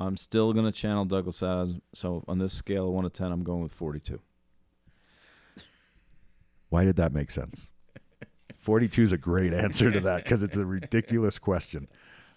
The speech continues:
Speaker 2: Uh, when I started out, I tried to put myself at a five, like we were saying, middle of the road, don't believe or disbelieve, just 'cause I was doing a thought experiment, right? Once I wrote it all down and it culminated naturally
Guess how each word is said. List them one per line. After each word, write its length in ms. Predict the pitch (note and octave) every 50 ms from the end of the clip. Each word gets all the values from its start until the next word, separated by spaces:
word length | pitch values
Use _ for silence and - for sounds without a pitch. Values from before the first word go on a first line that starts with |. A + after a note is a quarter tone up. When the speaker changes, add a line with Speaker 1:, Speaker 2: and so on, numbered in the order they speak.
| _ - -
Speaker 2:
Uh, 500 | F#2 F#2 F#2 F2+ F2 E2 D#2 D2+ D#2 D#2 - _ _ _ _ _ _ _ _ _ _ -
when 160 | - G2 G#2 G#2
I 100 | G#2 G#2+
started 440 | - - - A#2+ B2 C3 C3+ A#2+
out, 220 | A2 G#2+ A#2 C3 - -
I 120 | - F#2
tried 320 | F#2 - - G2+ G2 G2 -
to 80 | - F#2
put 220 | - - - -
myself 400 | F2+ G2 F#2 - - G2 F#2+ - G2+
at 60 | F2
a 40 | F2
five, 440 | - - E2+ D#2+ E2 F2 F2 E2
like 160 | F#2 E2+ D#2+ -
we 80 | E2+
were 60 | D2+
saying, 260 | C#2 - F2 E2 D2+ D#2
middle 220 | F2 F2+ F#2+ F#2+
of 60 | F#2+ E2
the 60 | E2+
road, 280 | D#2+ E2+ F2 F2 F2+ D#2
don't 180 | - E2+ E2+ -
believe 280 | - F2+ F2+ F2+ F2+ E2+
or 40 | E2
disbelieve, 680 | - E2 D#2+ - - - E2+ F2+ F2+ F#2+ G2+ - - -
just 300 | - E2 D2 - - _
'cause 160 | - F2 D2
I 60 | D#2+ D#2
was 120 | D#2+ D#2
doing 260 | - F2 E2+ E2+ E2
a 40 | E2 D#2
thought 260 | - F2 F#2 G2 F2
experiment, 580 | E2 - - - - C#2+ C#2+ C#2+ C2+ C#2 - -
right? 220 | - C#2+ E2+ F#2 - _ _ _ _ - - - - - _ _ _ -
Once 220 | F#2 F#2+ F#2+ -
I 40 | A2
wrote 220 | A2 G2+ G#2 G2+ G2+
it 80 | G2+
all 160 | G#2 G#2 G2 F2+
down 340 | F2 E2+ E2 F2 G2+ G#2
and 120 | G2+ F2+ D#2+
it 100 | D2 - _ _ _ _ _ _ _ _ _ _ _ _ _ _ - -
culminated 880 | - - - G#2 A2+ A#2 A#2+ A#2+ G#2 F#2+ F2+ E2+ D#2+ D#2+ D#2+ D#2+ F2 E2+ _ _ _ _ _ _ _ _ _ _ _ _ _ _ _ _ -
naturally 840 | - E2+ F#2 F#2+ G2+ A2 - - G2+ F#2+ F2 E2+ D#2+ D#2 D2+ D#2+ F2